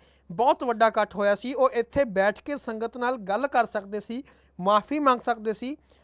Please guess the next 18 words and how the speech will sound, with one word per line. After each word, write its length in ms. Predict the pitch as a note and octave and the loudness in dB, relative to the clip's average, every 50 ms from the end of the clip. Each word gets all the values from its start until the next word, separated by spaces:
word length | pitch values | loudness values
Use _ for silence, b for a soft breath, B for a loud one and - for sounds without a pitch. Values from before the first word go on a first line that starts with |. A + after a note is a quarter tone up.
| b b | b b
ਆਪਣੀ 300 | A3+ A3+ A3+ - C4+ C4+ | 4 4 4 4 -2 -2
ਪਾਰਟੀ 400 | C4+ - B3+ A#3 A3+ A3 - B3+ | 0 4 6 6 6 4 2 0
ਦੇ 100 | B3 C4 | 0 0
ਬੰਦਿਆਂ 360 | A#3+ G#3+ A#3 G#3+ A3 A#3+ B3 | 2 2 0 0 2 2 2
ਵਿੱਚ 220 | A#3+ A#3+ A#3 - G#3+ | 2 0 -4 -4 -4
ਬੈਠ 260 | G3 G#3+ G#3 G#3+ - | 2 2 2 2 2
ਕੇ 120 | - C4 | -2 -6
ਮਾਫੀ 380 | B3 A#3 A3 G#3 G#3 G3+ - B3 | -2 0 2 0 0 0 -2 -6
ਮੰਗਣਾ 340 | A#3 A3 G#3+ G#3 A3+ B3 C4+ | -4 -4 -4 -2 0 0 0
ਕੋਈ 180 | C4 C#4 C4+ | 0 -2 -4
ਮਾਫੀ 400 | A3+ G3+ F#3+ F#3+ F#3 F3+ - A3+ | -2 -2 -2 -2 -2 -2 -4 -6
ਨਹੀਂ 160 | A3 B3 C#4 C4 | -4 -2 -2 -2
ਹੁੰਦੀ, 360 | C#4 B3 A3 G#3+ B3 C#4 D#4+ b b b b b b A#3+ | -2 -4 -4 -4 -4 -4 -6 b b b b b b 6
ਇਹ 180 | B3 C4 B3+ | 6 6 6
ਇੱਕ 260 | B3+ B3+ _ - D4+ | 4 0 _ -10 -10
ਸਿਆਸੀ 560 | - - - - B3+ B3+ C4 C4 - - E4 D#4+ | -8 -8 -10 -4 -2 -2 -2 -2 -2 -4 -4 -4
ਸਟੰਟ 380 | - - - A#3+ A3 G#3 - | -4 -2 -2 -4 -2 -2 -4
ਹੈ। 140 | G3+ D3 - | -4 -4 -4